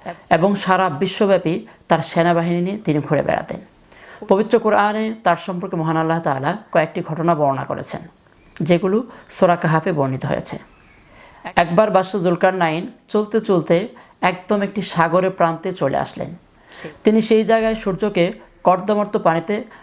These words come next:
অস্ত যেতে দেখলেন। সেই জায়গায়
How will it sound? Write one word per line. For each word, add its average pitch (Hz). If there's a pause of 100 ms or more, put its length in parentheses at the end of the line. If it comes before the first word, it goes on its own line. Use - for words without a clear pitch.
(320)
অস্ত 180
যেতে 180
দেখলেন। - (960)
সেই 160
জায়গায় 160